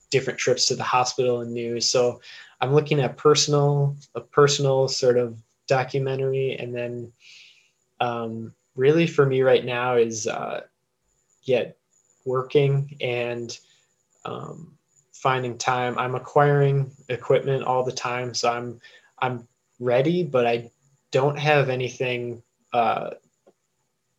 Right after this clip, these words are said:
in the works, uh, or in production. I'm more in pre-production on my own projects. I've been uh, involved in other people's projects. This movie, uh, The Heartland, I was an editor on, that's slowly getting accepted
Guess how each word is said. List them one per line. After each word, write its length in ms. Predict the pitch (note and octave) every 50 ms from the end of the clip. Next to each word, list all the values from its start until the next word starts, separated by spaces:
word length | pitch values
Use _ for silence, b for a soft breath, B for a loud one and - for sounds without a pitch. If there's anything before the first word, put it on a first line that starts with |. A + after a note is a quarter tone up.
| _ _ _ - -
in 180 | C3+ C#3 C3+ B2+
the 80 | B2
works, 720 | A#2 A2 A2 A2+ A2+ A#2+ B2 A#2+ - - - - - - - -
uh, 180 | A#2 A#2 A#2 A#2
or 180 | - C3 B2+
in 240 | B2 A#2 C3 B2 A#2
production. 600 | - - A#2+ G#2+ - B2 A#2+ - - - - -
I'm 120 | - -
more 180 | B2 B2+ B2+ B2+
in 100 | A#2+ A2+
pre-production 760 | - - C3+ B2+ B2 - C3+ B2 B2 A#2+ A#2+ - - C3 B2
on 120 | A#2 A#2 A#2+
my 160 | A#2+ A2+ A2
own 200 | A2 A#2+ A#2+ A#2+
projects. 600 | - - B2+ B2 B2+ C3 C#3 C3+ C3+ C#3 - - -
I've 180 | B2+ B2 A#2
been 300 | B2+ C#3 C3+ C3 C3 A#2 B B B B B B B B B B -
uh, 400 | A#2+ A#2+ A#2+ A#2+ A2+ - - - -
involved 420 | - C3+ C#3 C#3+ D#3 E3 D#3 D3 D3
in 100 | C3+ -
other 240 | - B2+ B2+ B2+
people's 380 | A#2+ - A#2+ A2 A2+ - - -
projects. 540 | - - - - - C#3 - - - - -
This 180 | B2+ B2 -
movie, 440 | C3+ C3 B2+ A#2+ B2 B2 B2 B2 A#2+
uh, 200 | A#2 A#2 A#2 - - _ -
The 100 | A#2+ B2+
Heartland, 720 | A#2+ - C3 A#2 - - - A2+ A2+ A#2+ A#2+ A#2 - - _ _ -
I 140 | - - -
was 200 | C#3 C3+ - B2
an 120 | B2 -
editor 440 | - B2 B2+ B2+ B2 B2+ A#2+ A#2 A#2
on, 360 | A#2 A#2 - - C3 C3 A2
that's 500 | - - A2+ - - - - - b b b b b b b b -
slowly 600 | - - - - C#3 C3 C3 C3 B2+ B2+ B2+ B2
getting 320 | B2 C3 B2 B2+ B2+ B2+
accepted 640 | A#2+ A#2+ - - B2 A#2+ - - B2+ B2 A#2+ A#2+